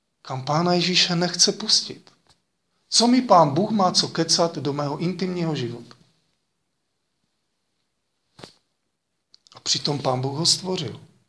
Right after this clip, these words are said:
Eh, potom to další pokušení je pokušení, eh, jakoby mesiášství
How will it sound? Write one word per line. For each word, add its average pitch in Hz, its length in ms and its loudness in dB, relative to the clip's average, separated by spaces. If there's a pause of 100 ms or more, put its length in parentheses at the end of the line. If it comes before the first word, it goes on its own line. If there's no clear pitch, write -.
(1900)
Eh, 127 520 -2 (200)
potom 196 440 2
to 156 360 2
další 127 380 4
pokušení 175 880 0 (540)
je 127 100 -10
pokušení, 175 840 0
eh, - 1300 -14
jakoby 151 680 0 (1400)
mesiášství 143 1040 2